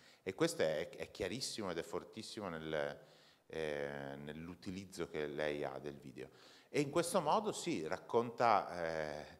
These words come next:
racconta un'altra Europa, racconta un'Europa in cui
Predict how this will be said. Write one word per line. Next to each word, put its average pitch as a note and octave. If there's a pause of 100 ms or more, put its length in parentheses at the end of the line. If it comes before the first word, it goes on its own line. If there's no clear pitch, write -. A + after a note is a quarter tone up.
(360)
racconta A#2
un'altra F#2+
Europa, F2+
racconta F#2
un'Europa F2+
in F#2
cui F2+